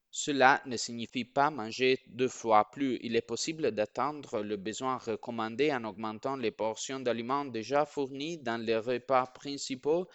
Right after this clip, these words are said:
et les casse-croûtes. Certains nutriments deviennent encore plus importants pendant la grossesse, tels que l'acide folique,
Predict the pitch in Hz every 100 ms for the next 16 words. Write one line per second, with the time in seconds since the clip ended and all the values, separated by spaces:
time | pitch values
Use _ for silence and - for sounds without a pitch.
0 | - - 117 107 - 104 - - - 131
1 | - - - _ _ _ _ _ _ _
2 | _ _ _ _ _ _ _ _ _ -
3 | - 131 123 - 160 156 156 - 139 139
4 | 160 165 127 107 117 117 110 110 139 131
5 | - 151 147 131 131 120 117 123 143 147
6 | 123 110 104 110 104 104 - 117 113 -
7 | 101 131 - - 87 _ _ _ _ _
8 | _ _ - 127 123 - 113 110 - 127
9 | 120 110 113 107 135 -